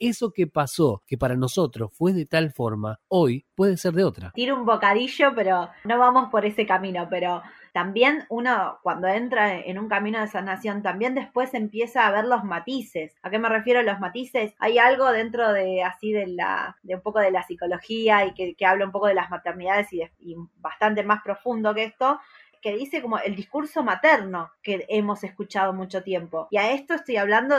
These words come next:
Speaker 2: no solamente discurso materno, sino discurso paterno. "Vos eras así de chiquita", el etiquetado, o sea, no vamos a entrar,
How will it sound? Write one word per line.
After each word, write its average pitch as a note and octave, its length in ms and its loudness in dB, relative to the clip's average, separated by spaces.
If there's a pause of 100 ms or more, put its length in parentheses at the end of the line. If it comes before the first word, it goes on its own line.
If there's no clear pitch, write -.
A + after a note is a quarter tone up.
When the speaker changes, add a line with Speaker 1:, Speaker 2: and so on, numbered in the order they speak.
(140)
Speaker 2:
no G#3+ 180 -4
solamente A3+ 480 -2
discurso G#3 440 -6
materno, A3+ 500 -2
sino F#3 260 -8
discurso F3+ 560 -12
paterno. A3+ 760 -2 (220)
"Vos C4+ 440 2
eras A#3 340 0
así A3 240 -10
de G#3+ 160 -2
chiquita", A3 800 2 (160)
el G3+ 180 -6
etiquetado, G#3+ 920 4
o F#3 60 -12
sea, F3 220 -8
no G3+ 200 -4
vamos D4 300 0
a A#3 60 -4
entrar, B3+ 340 4